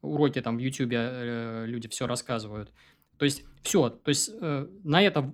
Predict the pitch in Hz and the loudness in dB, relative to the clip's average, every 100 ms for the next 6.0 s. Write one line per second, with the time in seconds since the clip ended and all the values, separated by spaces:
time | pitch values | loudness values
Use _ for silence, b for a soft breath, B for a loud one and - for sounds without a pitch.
0 | _ 147 151 175 147 156 - 196 147 143 | _ -2 0 2 4 2 4 4 6 2
1 | 180 156 139 - 160 - 165 151 147 143 | 0 0 -2 0 0 2 2 4 4 2
2 | 156 147 156 180 277 139 156 190 143 139 | -2 0 0 0 0 2 2 4 2 4
3 | 147 120 104 156 160 147 147 143 113 - | 2 2 0 2 4 4 2 2 0 -6
4 | _ _ _ _ _ - 147 165 143 127 | _ _ _ _ _ 2 4 6 4 0
5 | 135 139 120 - - 131 127 120 - - | 2 2 2 -6 -2 -2 0 -2 -4 -16